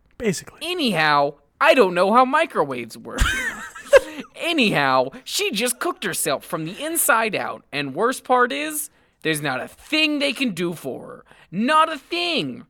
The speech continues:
Speaker 2: Her poor family. One time I overcooked a Hot Pocket in my microwave,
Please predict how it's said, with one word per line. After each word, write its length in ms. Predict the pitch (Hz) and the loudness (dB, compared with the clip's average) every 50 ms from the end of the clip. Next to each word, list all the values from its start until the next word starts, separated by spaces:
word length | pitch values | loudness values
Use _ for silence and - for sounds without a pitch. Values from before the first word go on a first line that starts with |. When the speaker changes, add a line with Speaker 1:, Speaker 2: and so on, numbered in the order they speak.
| _ _ _ | _ _ _
Speaker 2:
Her 260 | - - 302 302 285 | -8 -4 -4 -2 -4
poor 460 | 294 - - - 302 320 320 320 285 | -4 -6 -2 0 2 4 4 2 0
family. 800 | - - - 330 339 349 349 339 302 233 165 123 110 - - _ _ _ _ _ - - 233 - | -4 -6 -6 -4 0 2 2 2 2 2 0 -2 -6 -12 -18 _ _ _ _ _ -20 -20 -16 -8
One 460 | 156 180 262 277 277 277 320 330 285 | -2 0 0 0 2 0 0 0 0
time 320 | - 269 226 220 202 180 | 0 0 0 2 2 2
I 140 | 196 226 262 269 | 2 2 4 4
overcooked 580 | 247 220 196 165 190 185 - 208 190 185 - | 4 2 2 0 -4 -6 -4 -4 -4 -4 -2
a 100 | 165 143 | 0 0
Hot 320 | 127 - 165 196 240 240 - | 0 2 2 2 2 2 2
Pocket 380 | 202 190 151 143 - 147 135 | 2 2 2 2 0 -4 -6
in 100 | 131 127 | -4 -2
my 220 | 139 170 226 269 277 | 0 0 2 2 2
microwave, 720 | 233 170 147 139 - 143 139 135 135 131 127 127 131 127 | 0 0 0 -2 -4 -6 -6 -4 -4 -4 -4 -4 -6 -8